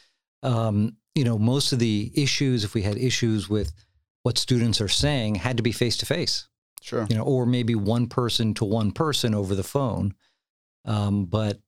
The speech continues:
Speaker 1: with the rise of social media, everything is out there in public.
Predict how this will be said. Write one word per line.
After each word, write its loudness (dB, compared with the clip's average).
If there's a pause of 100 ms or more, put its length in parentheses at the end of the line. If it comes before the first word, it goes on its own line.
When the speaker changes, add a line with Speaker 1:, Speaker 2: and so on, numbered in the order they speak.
Speaker 1:
with -2
the -2
rise 0
of 0
social 0
media, 0 (320)
everything 0
is 0
out -4
there -4
in -4
public. -8